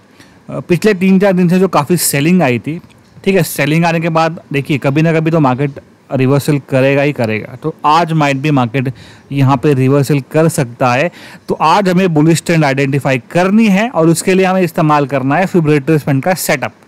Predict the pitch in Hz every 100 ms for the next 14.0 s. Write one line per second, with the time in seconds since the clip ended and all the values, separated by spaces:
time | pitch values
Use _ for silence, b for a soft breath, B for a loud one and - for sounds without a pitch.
0 | - 147 196 208 B B - 156 147 151
1 | 175 175 - 135 147 147 - 147 135 160
2 | 135 139 147 143 165 135 131 143 143 147
3 | 143 143 139 151 156 170 B B B B
4 | B - 143 143 147 143 131 139 156 175
5 | 175 175 165 180 165 160 165 - 208 208
6 | 185 143 143 156 165 160 185 156 156 143
7 | 147 160 139 143 143 165 190 180 160 143
8 | 143 143 147 160 143 139 147 156 180 180
9 | _ _ _ - 180 214 - B B B
10 | - 165 170 180 226 - 190 190 190 185
11 | 196 175 165 170 165 131 143 - _ -
12 | _ _ _ _ _ - 151 147 139 131
13 | 147 139 143 156 139 123 127 120 139 170